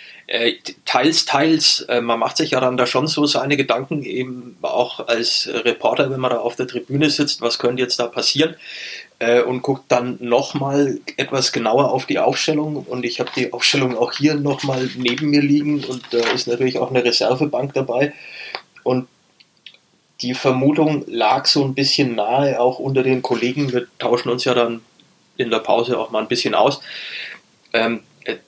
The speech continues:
dass er den zwar rausnehmen müsste, aber dass nicht so ganz klar war,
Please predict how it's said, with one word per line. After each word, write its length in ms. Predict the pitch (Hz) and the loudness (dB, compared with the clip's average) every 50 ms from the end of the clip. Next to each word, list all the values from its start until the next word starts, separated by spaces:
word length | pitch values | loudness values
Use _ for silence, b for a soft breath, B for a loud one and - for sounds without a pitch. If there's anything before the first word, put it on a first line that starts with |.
| _ _ _ | _ _ _
dass 220 | - 110 110 120 | -2 -2 0 0
er 80 | 127 120 | -2 -2
den 240 | 123 120 123 127 - | -2 -2 -4 -4 -2
zwar 320 | - 127 120 117 117 - - - 107 107 104 | 2 2 2 2 2 -2 -4 -6 -4 -4 0
rausnehmen 520 | 98 131 143 - 147 139 135 135 123 120 | 0 0 -2 0 -2 -2 -2 -2 -4 -4
müsste, 540 | 120 139 147 151 - - 160 147 147 139 - - | -2 0 0 0 2 2 0 0 0 -2 -2 -6
aber 480 | - - 117 113 113 117 120 107 - - _ _ _ _ _ | -8 -8 -6 -4 -2 -2 -2 -2 -4 -8 _ _ _ _ _
dass 440 | - 120 120 120 - - - - - _ _ _ _ _ _ _ _ _ _ _ | -2 -2 0 0 -2 -4 -4 -8 -12 _ _ _ _ _ _ _ _ _ _ _
nicht 440 | 117 123 127 135 156 151 - - | -16 -10 -6 -4 -2 0 0 0
so 140 | - - 165 | 2 2 2
ganz 340 | 147 - 156 147 - - - | 2 2 2 2 2 2 2
klar 260 | - 135 120 131 143 | 2 2 2 2 2
war, 80 | 131 | 0